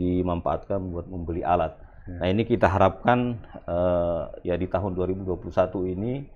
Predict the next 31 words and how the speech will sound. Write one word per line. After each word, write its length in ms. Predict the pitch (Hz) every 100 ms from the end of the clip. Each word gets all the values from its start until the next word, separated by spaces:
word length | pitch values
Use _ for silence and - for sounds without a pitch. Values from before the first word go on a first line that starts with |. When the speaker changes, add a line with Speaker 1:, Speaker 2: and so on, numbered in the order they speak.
| - - _ -
Speaker 1:
seiring 480 | - 107 104 107 101
dengan 240 | 98 95
perbaikan 640 | 101 95 92 95 92 90
ekonomi 560 | - 92 92 95 95 92
juga, 640 | 92 92 92 117 120 - -
eh, 280 | 95 90 90
kesempatan 480 | - 95 92 90 92
kerja 240 | 98 92 92
semakin 380 | - 87 87 82
terbuka, 640 | 87 85 85 113 110 92
Speaker 2:
Hmm. 100 | 90 - - - - -
Speaker 1:
kesempatan 800 | 120 110 101 98 98 95 98 92
buat, 260 | 92 92 92 - - - - 85
eh, 520 | 85 87 85 85 92 - - _ _ _ _ _ - _ - -
para 240 | - 92 95
peserta 400 | - 104 - 98
yang 80 | 90
sudah 240 | - 90
dilatih 400 | 87 87 82 87
ini 240 | 90 95
juga 240 | 95 90 90
untuk 160 | 85 -
masuk 340 | 87 - -
ke 60 | 90
dunia 200 | 90 85 -
kerja, 480 | 80 82 98 92 90 -
eh, 80 | -
Speaker 2:
Hmm. 80 | 92
Speaker 1:
semakin 380 | 85 80 85 80
terbuka. 440 | 87 78 78 76
Speaker 2:
Hmm. 120 | 87